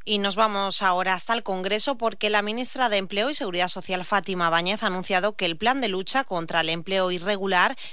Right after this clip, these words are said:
y el fraude a la seguridad social ha permitido aflorar más de sesenta mil empleos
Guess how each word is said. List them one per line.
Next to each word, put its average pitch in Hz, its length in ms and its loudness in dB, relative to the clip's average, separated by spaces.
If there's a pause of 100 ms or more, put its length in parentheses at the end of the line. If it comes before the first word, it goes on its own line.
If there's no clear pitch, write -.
(100)
y - 80 -10
el 151 100 -8
fraude 233 460 0
a 202 100 2
la 202 140 0
seguridad 220 380 -2
social 240 440 0
ha 285 120 2
permitido 233 680 -2
aflorar 214 440 0
más 208 240 0
de 202 100 -2
sesenta 190 420 0
mil 254 260 0
empleos 208 680 2